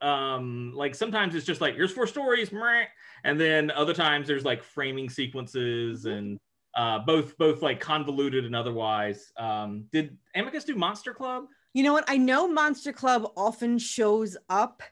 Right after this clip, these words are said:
Speaker 2: but I don't think that they did Monster
Speaker 1: Okay.
Speaker 2: Club. I think
Speaker 1: That's a good
Speaker 2: that
Speaker 1: one.
Speaker 2: Yeah, but I think it's generally clumped in because, like, Amicus often had Peter Cushing in movies. It had Christopher Lee. And I know that Monster Club has Vincent Price.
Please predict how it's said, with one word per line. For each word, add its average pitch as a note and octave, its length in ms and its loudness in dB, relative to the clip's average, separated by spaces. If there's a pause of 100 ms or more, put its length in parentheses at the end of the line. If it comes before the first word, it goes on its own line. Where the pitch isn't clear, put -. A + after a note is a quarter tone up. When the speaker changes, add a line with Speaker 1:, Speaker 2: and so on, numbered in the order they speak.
(120)
Speaker 2:
but A#3+ 140 2
I A3 120 4 (200)
don't A3+ 320 2
think A3 380 -4
that G#3 220 -4
they F#3+ 200 -2
did F3+ 300 -2
Monster F3 500 -4
Speaker 1:
Okay. - 80 -12
Speaker 2:
Club. C3+ 340 -10 (140)
I A3 80 2
think B3+ 340 2
Speaker 1:
That's A3+ 40 -14
a - 20 -14
good C4+ 180 4
Speaker 2:
that G#3+ 40 -10
Speaker 1:
one. F#3 140 -14 (240)
Speaker 2:
Yeah, G#3+ 440 6
but F#3 140 2
I B3+ 80 4
think D#4 240 0
it's C4 160 -2
generally A#3 500 2
clumped G#3+ 480 -2
in G#3 220 0
because, G#3 480 0 (280)
like, A#3 240 0
Amicus D4+ 640 2 (460)
often A#3+ 400 2
had G3 580 2 (520)
Peter B3+ 200 2
Cushing A#3 440 0
in A3 120 2
movies. G3+ 480 0
It G#3+ 120 -4
had G#3+ 200 0
Christopher G#3 460 -2
Lee. F#3 340 0
And G3 140 -4
I G3 100 0
know A3 260 2
that A3+ 160 -2
Monster G3+ 500 -2
Club A#3 360 2
has F#3+ 320 0
Vincent G3 360 -6
Price. G#3 520 -4